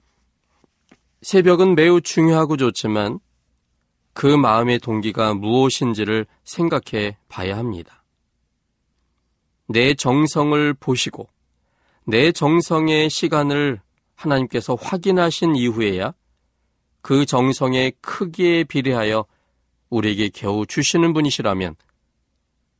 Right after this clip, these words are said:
그 하나님은 우리 창조주이실 수가 없습니다. 그런데 우리가 하나님을 제대로 알지 못하기 때문에 또한 하나님의 품성을 바로 이해하지 못하기 때문에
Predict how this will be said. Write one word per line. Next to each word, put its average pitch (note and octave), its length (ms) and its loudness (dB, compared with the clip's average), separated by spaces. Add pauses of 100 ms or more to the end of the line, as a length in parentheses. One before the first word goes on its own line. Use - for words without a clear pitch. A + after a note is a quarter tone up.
(120)
그 - 140 -4
하나님은 F#2+ 640 -4 (540)
우리 E2+ 280 -8
창조주이실 C#3+ 760 -4
수가 F2+ 420 -8 (100)
없습니다. - 720 -8 (2250)
그런데 G#2+ 480 0
우리가 A2+ 280 0
하나님을 C#3+ 480 2
제대로 D3 340 0
알지 C#3 180 0
못하기 C#3 400 -2
때문에 F#2 420 -4 (1160)
또한 A#2 160 2
하나님의 E3+ 400 4
품성을 D3+ 720 0
바로 C3 340 -2
이해하지 D#3 460 2
못하기 D3+ 440 0
때문에 G2 420 -4